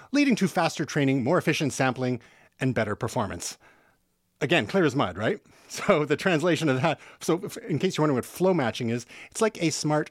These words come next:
traffic system for data, where it finds the best routes to match data from one complex pattern to another, sort of like how a G P S,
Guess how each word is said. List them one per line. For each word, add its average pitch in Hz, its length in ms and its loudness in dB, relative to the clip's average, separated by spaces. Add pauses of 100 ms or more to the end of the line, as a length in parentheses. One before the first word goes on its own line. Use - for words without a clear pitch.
traffic 139 340 -4
system 120 480 -4
for - 220 -4
data, 107 380 -2 (260)
where 107 140 -4
it - 60 -8
finds 131 340 0
the - 80 -8
best - 260 -2 (240)
routes 147 340 -2 (220)
to 101 300 -6
match 117 320 -8
data 127 260 -6
from 95 220 -8
one 190 180 0
complex 226 460 -2
pattern 190 360 0 (280)
to 220 100 2
another, 196 360 0 (380)
sort 208 200 2
of 160 80 2
like 165 180 0
how 147 280 0
a 123 120 2
G - 220 -6
P - 180 -8
S, 113 300 -2